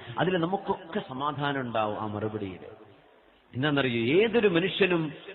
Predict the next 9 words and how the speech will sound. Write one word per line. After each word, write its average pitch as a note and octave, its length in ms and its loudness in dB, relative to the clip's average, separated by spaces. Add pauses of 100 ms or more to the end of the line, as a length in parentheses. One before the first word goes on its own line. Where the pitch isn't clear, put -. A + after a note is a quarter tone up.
(100)
അല്ലാഹു F3+ 500 4 (100)
തആല E3 360 8 (840)
ഏതെങ്കിലും C4 920 6
ഒരു C4 180 10
ഫീൽഡ് G3+ 500 2
ഒരാളെ F3 280 6
ഏൽപ്പിക്കും C#3 500 2
അല്ലാഹു A#2 360 0 (100)
തആല. F2+ 360 -10